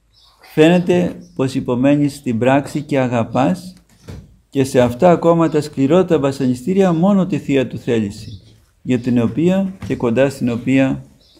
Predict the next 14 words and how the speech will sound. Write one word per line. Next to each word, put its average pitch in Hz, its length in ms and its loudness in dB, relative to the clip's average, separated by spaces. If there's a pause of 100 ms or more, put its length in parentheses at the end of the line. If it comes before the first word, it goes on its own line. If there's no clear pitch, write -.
(360)
κάθε 147 380 2
τι 139 160 -4
το 131 140 0
πικρό 139 420 -2
φαίνεται 143 420 0
γλυκό 123 720 -2 (320)
και 127 120 -6
κάθε 135 340 0
άτακτο 131 480 -2
έχει 127 260 -2
τάξη 139 560 0 (460)
και 131 100 -6
κανόνα 120 480 0
τέλειο. 104 380 -2